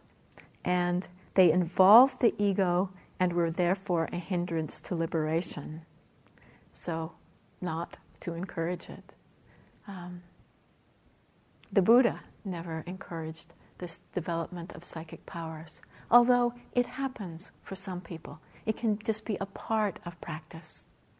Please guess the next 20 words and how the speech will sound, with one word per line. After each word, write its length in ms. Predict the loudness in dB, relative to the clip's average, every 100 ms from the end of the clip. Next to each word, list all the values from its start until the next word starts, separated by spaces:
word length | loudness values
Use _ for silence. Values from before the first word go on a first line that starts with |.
| _ -20 -20 -20 -6
But 360 | -2 0 -2 -8 -20 -2
the 160 | 0 4
ego 300 | 4 4 0
becomes 540 | 0 -4 -4 -2 -2
involved 880 | -2 -2 0 2 4 4 2 -2 -6 -20 -20 -20 -12
when 600 | -4 -2 0 0 0 -2 -4 -6
we 180 | 2 4
want 560 | 4 2 -2 -2 -6 -14 -6
these 220 | -6 -4
psychic 460 | -8 -8 -8 -14 -12
powers, 640 | -10 -8 -10 -12 -16 -20 -20 -12
when 140 | -2 2
we 120 | 2
go 240 | 2 -2 0
after 580 | 0 0 -6 -12 -12 -12 -10
these 200 | -8 -8
psychic 440 | -8 -8 -10 -14 -10
powers. 680 | -8 -8 -8 -10 -14 -16 _ _ _ _ _ _ _ _ _ _ -20 -16 -10 -2
And 140 | 0
so, 180 | 0